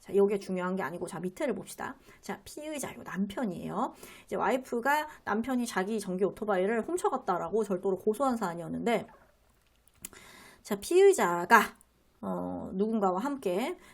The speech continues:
피해자, 자, 와이프의 전기 오토바이를 가지고 간 사실은 인정이 된다. 자, 배우자에 대한 절도죄는 형 면제 사유에 해당이 돼요. 그래서 죄가 되지 아니한다. 이렇게 되는 겁니다.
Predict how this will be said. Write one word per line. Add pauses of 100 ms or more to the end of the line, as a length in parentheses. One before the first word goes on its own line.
(120)
피해자,
자,
와이프의 (260)
전기
오토바이를
가지고
간
사실은
인정이
된다. (480)
자,
배우자에
대한
절도죄는
형
면제
사유에
해당이
돼요.
그래서
죄가
되지
아니한다. (680)
이렇게
되는
겁니다.